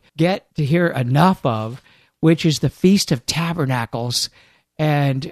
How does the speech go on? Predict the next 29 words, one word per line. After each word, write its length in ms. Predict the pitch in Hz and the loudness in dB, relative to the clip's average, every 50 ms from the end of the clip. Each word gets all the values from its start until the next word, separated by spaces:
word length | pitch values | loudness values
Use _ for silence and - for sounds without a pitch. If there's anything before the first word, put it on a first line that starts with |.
| - - | -14 -4
there 220 | 220 160 160 165 | 0 2 2 2
is 220 | 170 165 160 156 156 | 2 2 0 0 0
a 60 | 147 | -2
time, 440 | 143 - 170 170 165 170 175 175 160 | 0 0 2 2 4 4 2 2 0
it's 140 | 143 - - | 0 -2 -4
the 60 | 135 | -6
last 420 | 117 131 151 165 151 139 - 160 | -4 -4 -4 -4 -4 -6 -4 0
day 260 | 143 165 196 269 269 | 0 2 2 2 -2
of 100 | 214 160 | -6 -6
the 80 | 156 143 | -8 -8
Feast 280 | - - 175 151 - 147 | -6 -4 -4 -4 -4 -6
of 80 | 131 | -2
Tabernacles, 720 | - 160 147 143 151 143 139 135 135 131 - 147 135 - - _ _ _ _ _ _ _ - 165 | 0 0 2 2 2 0 0 0 -2 -2 -4 -4 -4 -6 -8 _ _ _ _ _ _ _ -8 -4
God 260 | 151 147 151 196 190 | -2 -2 -2 -2 -4
will 140 | 180 156 139 | -4 -4 -4
often 420 | 139 151 160 165 - 175 156 156 | -2 -2 -2 0 0 0 0 0
release 560 | 139 127 123 139 147 156 185 180 - - - - _ _ _ _ _ _ _ _ _ | 0 -2 -2 0 2 2 2 2 2 -2 -4 -4 _ _ _ _ _ _ _ _ _
our 320 | 143 147 156 175 180 180 160 | -2 0 2 2 2 2 2
destiny 540 | 127 170 170 160 151 - - 165 156 156 143 | 2 0 0 0 -2 -2 -4 -2 -2 -4 -4
for 180 | - - 160 | -6 -8 -8
the 100 | 123 123 | -6 -6
year 460 | 120 123 135 147 156 160 170 165 151 - _ _ _ _ _ _ - | -4 -2 0 2 2 2 2 0 -2 -6 _ _ _ _ _ _ -4
at 200 | 151 156 147 - | -4 -4 -4 -2
Hoshana 580 | 127 139 139 - - - 160 151 139 143 139 135 | 0 0 0 0 0 -2 -2 -2 -2 -4 -4 -4
Rabbah, 460 | 131 127 127 135 135 143 139 135 123 - _ _ _ _ _ _ _ _ - | -4 -4 -2 0 0 2 2 0 -2 -4 _ _ _ _ _ _ _ _ -6
September 460 | - - 175 - - - 156 147 151 | -2 0 0 0 0 0 0 0 -2
twenty-ninth 580 | 135 - 160 151 143 139 131 127 127 131 127 - | -4 -2 -2 -2 -2 -2 -2 -2 -2 -2 -2 -2
and 160 | 135 123 120 | -4 -4 -2
thirtieth. 420 | - 139 135 127 123 104 92 - | -2 0 0 0 -2 -6 -10 -14